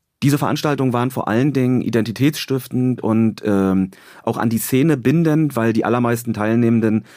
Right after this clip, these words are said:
das erste Mal auf einer Demonstration waren oder das zweite Mal. Ja, also d-, dieses Zugehörigkeitsgefühl zu einer Bewegung war da, glaube ich, auch ganz entscheidend.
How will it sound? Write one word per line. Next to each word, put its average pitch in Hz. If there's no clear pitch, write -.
das 92
erste 110
Mal 104
auf 104
einer 98
Demonstration 92
waren 87
oder 82
das -
zweite 98
Mal. 98
Ja, 113
also 107
d-, -
dieses 110
Zugehörigkeitsgefühl 120
zu -
einer 98
Bewegung 104
war 101
da, 104
glaube 101
ich, -
auch 98
ganz 95
entscheidend. 98